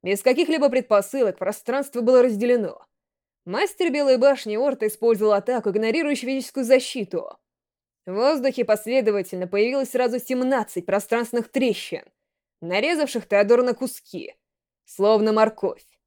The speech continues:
"Безумие! Что я могу сделать против этих монстров?"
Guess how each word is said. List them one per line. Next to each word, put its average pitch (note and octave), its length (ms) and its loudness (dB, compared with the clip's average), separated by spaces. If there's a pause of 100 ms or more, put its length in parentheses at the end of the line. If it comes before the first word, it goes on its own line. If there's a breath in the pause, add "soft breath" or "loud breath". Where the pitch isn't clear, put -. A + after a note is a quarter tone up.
(600)
"Безумие! C#4+ 1120 0 (120)
Что - 400 -2
я A#4 140 6
могу D4 200 -2
сделать A#3 400 -2
против B3 220 0
этих D4 180 -2
монстров?" C4+ 580 -4